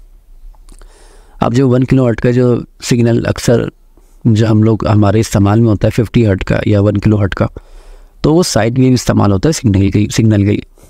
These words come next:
लेकिन ये जो है दोस्तों, ये मेरे ख्याल से फिफ्टी हर्ट्ज का ये स्क्वायर वेव है, इसके बारे में मैंने इतना नहीं, लेकिन ये है, सिग्नल है। यानी कि जब आप इस पॉइंट को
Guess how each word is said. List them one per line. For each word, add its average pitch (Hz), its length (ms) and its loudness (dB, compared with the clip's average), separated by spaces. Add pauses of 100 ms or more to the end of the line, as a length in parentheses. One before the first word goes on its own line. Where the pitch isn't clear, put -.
(120)
लेकिन 135 280 0
ये 143 240 2
जो 147 140 0
है 139 60 0
दोस्तों, 127 300 0
ये 127 360 2
मेरे 120 140 2
ख्याल 110 140 -2
से 113 240 0
फिफ्टी 127 380 -2
हर्ट्ज 117 220 -2
का 117 260 0 (580)
ये 110 160 2
स्क्वायर 117 320 0
वेव 107 200 0
है, - 80 -4 (1400)
इसके - 220 -2
बारे 117 220 2
में 113 80 0
मैंने 113 160 2
इतना 127 200 0
नहीं, 135 140 2
लेकिन 143 240 2
ये 135 60 2
है, 120 200 0
सिग्नल 104 380 0
है। 117 300 -4 (360)
यानी 104 140 2
कि 110 80 2
जब 110 160 2
आप - 220 -2
इस - 340 -2
पॉइंट 107 320 0
को 139 180 0